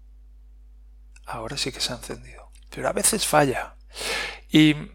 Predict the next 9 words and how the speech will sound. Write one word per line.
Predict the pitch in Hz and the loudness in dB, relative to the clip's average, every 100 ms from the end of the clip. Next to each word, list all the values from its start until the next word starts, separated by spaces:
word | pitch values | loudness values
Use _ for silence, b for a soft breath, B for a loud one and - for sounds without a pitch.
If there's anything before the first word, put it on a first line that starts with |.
| - - - - - | -20 -20 -20 -20 -6
esto | 170 196 | -2 2
de | 175 160 | 2 2
encender | 160 127 117 123 143 | 0 -6 -4 4 6
la | 127 117 | 8 6
pantalla | 113 117 135 139 | 4 6 6 8
con | 117 107 | 4 -4
el | 104 | -8
doble | - 160 123 | -4 0 0
gesto | - 147 - 135 - | 0 -2 -2 -6 -10